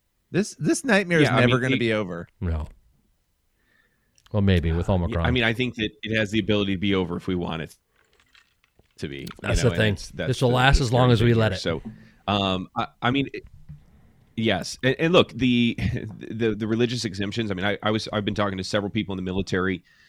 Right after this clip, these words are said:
Speaker 2: that have basically been told that they can't get a religious exemption, that
Speaker 3: Yep.
Speaker 2: it's not gonna process in time and everything else. And, you know, multiple people I know who have,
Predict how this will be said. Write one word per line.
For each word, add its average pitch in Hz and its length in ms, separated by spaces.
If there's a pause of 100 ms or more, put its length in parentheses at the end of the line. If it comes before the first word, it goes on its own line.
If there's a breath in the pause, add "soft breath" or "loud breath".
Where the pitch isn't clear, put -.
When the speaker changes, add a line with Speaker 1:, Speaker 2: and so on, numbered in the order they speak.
(140 soft breath)
Speaker 2:
that 92 220
have 90 640
basically 104 460
been 101 180
told 104 340
that 101 220
they 101 120
can't 117 240
get 139 80
a 147 40
religious 98 400
exemption, 82 420
that 90 260
Speaker 3:
Yep. 90 180
Speaker 2:
it's - 100
not 95 100
gonna 92 100
process 131 480
in - 100
time 107 360
and 92 80
everything 90 400
else. 110 360
And, 85 200
you 95 100
know, 90 120
multiple 98 420
people 98 260
I 90 80
know 90 220
who 90 140
have, 85 180